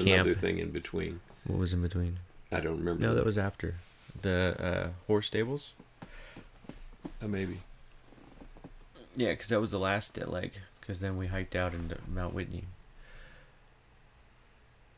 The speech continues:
Speaker 1: Right.
Speaker 2: The pack station, John Muir Pack Station, right? Is that what it's called?
Speaker 1: I don't know.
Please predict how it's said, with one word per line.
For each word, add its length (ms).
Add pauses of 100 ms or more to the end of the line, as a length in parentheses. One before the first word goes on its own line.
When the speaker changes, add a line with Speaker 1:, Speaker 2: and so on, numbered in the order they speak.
(200)
Speaker 1:
Right. 340 (760)
Speaker 2:
The 220
pack 260
station, 440 (360)
John 300
Muir 160
Pack 280
Station, 280
right? 220 (480)
Is 60
that 100
what 60
it's 100
called? 260 (420)
Speaker 1:
I 60
don't 200
know. 80